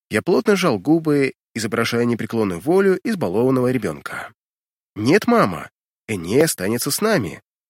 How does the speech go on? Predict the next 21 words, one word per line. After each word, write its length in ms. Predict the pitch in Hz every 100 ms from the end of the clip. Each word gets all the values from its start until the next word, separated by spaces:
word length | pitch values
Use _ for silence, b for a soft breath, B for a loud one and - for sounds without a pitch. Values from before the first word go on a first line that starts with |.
| _ _
Отныне 420 | 92 92 175 131
он 80 | 131
будет 280 | 104 165 160
моим 200 | 143 147
учителем 400 | 139 151 147 131
фехтования 720 | 120 104 101 170 226 113 92 -
и 100 | 127
телохранителем». 960 | 139 139 - 175 220 - 73 67 - _ _ _ _ _ _ _ _ _ _ _
После 340 | - 117 117 120
этого 240 | 120 110
у 100 | 110
Барсины 440 | 98 92 - 107 143
случился 460 | 104 - 180 160
нервный 260 | 156 165 160
шок, 600 | - 208 - - - - _ _ _ _ _
но 180 | 101 113
выдержка 380 | 131 123 - 110
этой 160 | 92
женщины 440 | 82 160 233 98 85
достойна 400 | 120 - 190 185
уважения. 640 | 196 202 82 67 - -